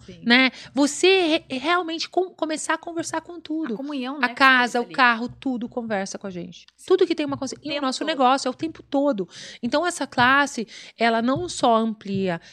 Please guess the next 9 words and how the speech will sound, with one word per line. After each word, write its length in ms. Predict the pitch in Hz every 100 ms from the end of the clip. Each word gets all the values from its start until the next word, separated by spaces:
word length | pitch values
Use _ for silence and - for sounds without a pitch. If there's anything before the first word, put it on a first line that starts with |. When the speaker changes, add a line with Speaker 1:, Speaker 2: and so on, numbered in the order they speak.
| _
Speaker 2:
né, 300 | 214 214 208 _
a 120 | 208
sua 280 | 214 233 220
percepção 960 | 208 214 - 214 - - 208 190 180 175
de 140 | 175 202
comunicação 600 | 214 208 208 208 208 190
com 80 | 196
os 80 |
negócios, 680 | 190 180 185 202 214 214 -